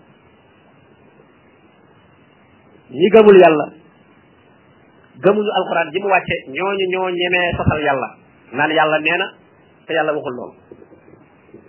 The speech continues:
Waaye yow Muhammad mi nga xam ne gëm nga Yàlla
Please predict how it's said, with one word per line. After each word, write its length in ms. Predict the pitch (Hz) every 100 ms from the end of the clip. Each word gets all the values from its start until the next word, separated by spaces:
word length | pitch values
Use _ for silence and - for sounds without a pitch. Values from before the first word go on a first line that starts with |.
| - - _ - - - - - - _ _ _ _ -
Waaye 300 | - 139 156 180 -
yow 160 | 123 143
Muhammad 320 | 160 160 156
mi 100 | 151
nga 80 | 185
xam 120 | 180
ne 80 | 170
gëm 180 | 147 220
nga 120 | 185 160
Yàlla 240 | 139